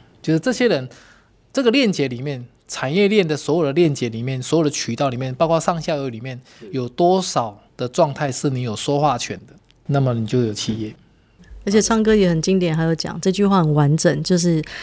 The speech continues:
Speaker 3: 还有提到，就是说每个移动的人都有需求嘛。
Speaker 1: 是的。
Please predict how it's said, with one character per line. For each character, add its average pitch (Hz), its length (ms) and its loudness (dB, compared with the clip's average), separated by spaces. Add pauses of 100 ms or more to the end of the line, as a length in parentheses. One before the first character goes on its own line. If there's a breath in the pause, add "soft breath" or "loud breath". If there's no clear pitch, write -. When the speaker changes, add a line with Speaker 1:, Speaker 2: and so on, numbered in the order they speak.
(120)
Speaker 3:
还 180 100 0
有 175 60 4
提 165 180 0
到， 170 220 2
就 160 100 2
是 170 80 4
说 170 160 2
每 165 160 4
个 160 80 2
移 180 200 0
动 240 180 4
的 180 80 6
人 165 140 6
都 170 140 6
有 156 60 2
需 175 280 2
求 - 300 -4
嘛。 175 300 -12
Speaker 1:
是 - 160 2
的。 123 160 0